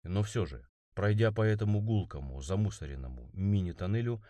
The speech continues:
он может и выйти куда нужно. Может, там, на следующей улице, он уже увидит остановку или хоть что-то узнаваемое. Йоргус обернулся, ни души. Ни рядом, ни поблизости, ни, похоже, вдалеке.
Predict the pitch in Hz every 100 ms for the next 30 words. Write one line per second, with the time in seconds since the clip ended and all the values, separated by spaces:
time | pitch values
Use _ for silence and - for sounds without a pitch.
0 | - - 120 131 139 131 127 135 98 87
1 | - - 117 92 87 110 67 60 55 _
2 | _ - 87 90 90 - - 127 85 64
3 | - 82 - 101 90 - 87 120 127 -
4 | - - - 104 113 127 127 123 117 113
5 | 104 123 104 - 69 65 _ 95 87 -
6 | 82 - - 95 85 87 87 98 110 107
7 | 76 69 58 - _ _ - 92 104 90
8 | - 82 85 90 90 - 104 104 _ 82
9 | 82 80 92 - 73 64 _ _ - 87
10 | 107 127 123 113 110 98 101 117 107 104
11 | 95 - 92 85 - _ - 101 110 117
12 | 107 117 95 90 98 101 101 64